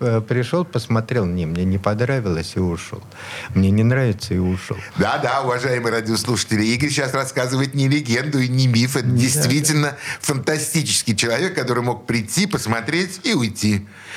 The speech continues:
Speaker 2: Или, например, как рассказывали мои знакомые, они пришли к нему домой, пытались его снять видео. Он сказал: "Ничего не буду делать, уходите".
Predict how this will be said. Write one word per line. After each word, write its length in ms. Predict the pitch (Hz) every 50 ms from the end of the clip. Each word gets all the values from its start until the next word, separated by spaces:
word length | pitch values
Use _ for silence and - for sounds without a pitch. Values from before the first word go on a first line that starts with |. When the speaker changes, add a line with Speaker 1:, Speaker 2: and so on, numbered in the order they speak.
| - - 202 -
Speaker 2:
Или, 600 | - 202 220 226 214 214 208 196 190 190 185 185
например, 520 | 175 165 165 156 156 147 156 156 151 156 147
как 140 | 147 139 135
рассказывали 500 | 131 135 131 - 139 131 131 127 123 127
мои 200 | 123 127 131 131 120
знакомые, 500 | 104 131 131 131 175 190 185 170 139 123
они 120 | 127 120
пришли 420 | - 110 110 98 - - 117 117
к 80 | 101 -
нему 200 | 113 104 101 95
домой, 420 | 87 98 95 95 107 135 165 175 175
пытались 480 | - 131 101 - 147 156 143 - -
его 320 | 101 98 95 107 127 127 131
снять 480 | 127 - - 104 101 95 90 - -
видео. 560 | 82 92 104 104 95 82 87 85 82 82 78 - - - - - -
Он 120 | - 110 107
сказал: 360 | - - 123 117 120 120 117
"Ничего 520 | 123 135 147 151 - - - 135 131 131
не 100 | 113 113 110
буду 220 | 107 113 107 123
делать, 420 | 123 151 175 175 165 139 120 -
уходите". 720 | 95 123 113 - 123 123 113 107 98 87 - 85 87 85